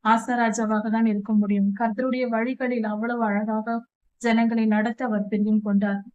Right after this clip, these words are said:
மிகவும் ஸ்ட்ரிக்டாக சட்டமே போட்டிருக்கிறார். இப்படியாக ஆசா ராஜா தன்னுடைய வழிகளில் கர்த்தருக்கு பிரியமாய் நேராக நடந்து, அவருடைய, கர்த்தருடைய ஆசீர்வாதத்தை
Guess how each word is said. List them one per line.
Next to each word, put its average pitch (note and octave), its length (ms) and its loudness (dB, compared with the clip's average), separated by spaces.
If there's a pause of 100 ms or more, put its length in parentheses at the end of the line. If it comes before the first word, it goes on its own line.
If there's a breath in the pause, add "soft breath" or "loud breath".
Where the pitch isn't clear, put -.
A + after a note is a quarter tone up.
மிகவும் D#4 420 -2
ஸ்ட்ரிக்டாக B3+ 600 -2
சட்டமே B3+ 440 -2 (100)
போட்டிருக்கிறார். G3+ 640 -2 (960)
இப்படியாக C#4+ 600 0 (400)
ஆசா D4 400 2
ராஜா A3 440 0 (200)
தன்னுடைய A3+ 420 0
வழிகளில் A#3 680 -2 (420)
கர்த்தருக்கு C4 500 0 (100)
பிரியமாய் A#3+ 600 0 (640)
நேராக A#3+ 520 2 (180)
நடந்து, A3 500 2 (580)
அவருடைய, B3 560 2 (260)
கர்த்தருடைய C#4 540 -4 (120)
ஆசீர்வாதத்தை B3 760 0